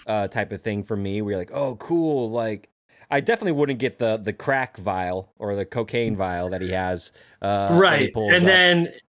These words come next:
Speaker 2: that, the Ghost Rider going after the kid who makes, or going after the guy who makes, like,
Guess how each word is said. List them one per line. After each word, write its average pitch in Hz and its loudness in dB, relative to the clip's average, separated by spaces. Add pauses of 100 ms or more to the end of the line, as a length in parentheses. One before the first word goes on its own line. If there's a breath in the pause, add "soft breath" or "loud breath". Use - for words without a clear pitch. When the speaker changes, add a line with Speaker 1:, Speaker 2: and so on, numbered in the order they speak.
Speaker 2:
that, 175 4
the 170 4
Ghost 180 4
Rider 175 4
going 160 2
after 151 -2
the 143 -2
kid 151 -2
who 143 4
makes, 135 -2
or 170 2
going 156 2
after 151 0
the 131 0
guy 139 2
who 135 2
makes, 131 -2
like, 117 -6